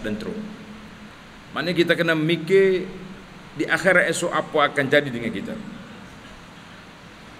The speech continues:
Pernah Rasulullah sallallahu alaihi wasallam membaca ayat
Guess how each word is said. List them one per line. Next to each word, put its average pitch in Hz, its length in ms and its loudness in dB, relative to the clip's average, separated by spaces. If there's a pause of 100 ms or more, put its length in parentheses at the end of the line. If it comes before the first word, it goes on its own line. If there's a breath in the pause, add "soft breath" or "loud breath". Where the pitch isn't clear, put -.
(840)
Pernah 202 260 6
Rasulullah 175 600 4
sallallahu 156 480 2
alaihi 143 160 0
wasallam 151 240 0
membaca 143 480 -2
ayat 120 320 2